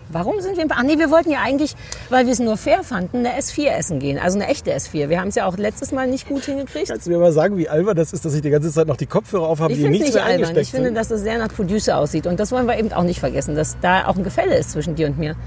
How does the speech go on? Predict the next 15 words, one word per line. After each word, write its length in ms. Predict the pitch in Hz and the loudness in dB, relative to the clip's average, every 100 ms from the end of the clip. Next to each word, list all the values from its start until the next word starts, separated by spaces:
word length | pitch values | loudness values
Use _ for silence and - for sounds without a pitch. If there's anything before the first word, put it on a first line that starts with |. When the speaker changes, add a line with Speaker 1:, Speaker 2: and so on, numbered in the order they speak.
| - - - | -12 -14 -10
Speaker 1:
Früher 300 | - 311 311 | 0 4 4
waren 160 | 262 247 | 4 2
wir 100 | 220 | 0
Freunde 480 | 226 254 202 185 | 0 2 2 2
und 160 | - 214 | 0 0
jetzt 260 | 220 214 - | 0 -2 -6
bist 120 | - 254 | -6 -4
du 20 | |
mein 140 | 254 | -4
Chef. 200 | - 127 - - - - - - - - - - | -4 -6 -6 -16 -16 -14 -14 -14 -14 -16 -16 -10
Speaker 2:
Das 100 | - | -10
stimmt. 240 | - 98 87 - - - - - - - - | -6 -8 -8 -14 -16 -16 -14 -14 -14 -16 -8
Oh, 140 | 117 151 - 90 | 0 0 -2 -8
ja. 120 | 92 - - | -8 -10 -4
Speaker 1:
Mhm. 280 | 160 147 | -2 -2